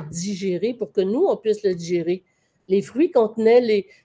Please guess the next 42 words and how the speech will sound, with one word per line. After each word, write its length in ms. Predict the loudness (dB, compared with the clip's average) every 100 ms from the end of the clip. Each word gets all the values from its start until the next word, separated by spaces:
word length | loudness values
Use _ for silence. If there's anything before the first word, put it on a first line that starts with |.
| _
comme 180 | 0 2
les 280 | 2 4 2
oranges, 460 | 2 0 -2 -4
contenaient 580 | -4 -4 -2 2 2 2
de 100 | 0
la, 60 | -4
de 340 | -6 _ -6
la 80 | -6
cellulose 920 | -4 -2 -2 2 2 2 0 -4 -10 _ _ _
pour 280 | -2 0 0
nous 120 | -2
permettre 460 | 0 0 2 0 0
que 100 | -4
le 160 | -4
sucre 280 | -4 -8 -8
n'arrive 320 | -6 -8 -10 _
pas 140 | -8
dans 160 | -6 -8
le 80 |
corps 440 | -8 -6 -4 -4 -8 _ _
à 140 | -4
go 280 | -2 -2 -2
comme 200 | 0 -2
ça, 180 | 2 2
puis 120 | 0
que 60 | -4
ça 140 | -10
fasse 220 | -8 -6 -4
un, 260 | -6 -6 -10 _ _ -4
un, 140 | -4 -2 -4 -6 -4 -4
une 160 | 0 -2
hyperglycémie. 880 | 0 0 0 -6 -6 -4 -2 -2 -4 _ _ 0
Donc, 360 | 4 4 0 _ _ _ _ _ _ _ _ _ _
j'en 220 | 2 2
suis 220 | 2 -2
venue, 160 | 0 2
moi, 140 | 4 4
à 20 |
la 140 | 4
conclusion 560 | 4 2 2 2 4 4
que 160 | 2 0 -2
plus 120 | -6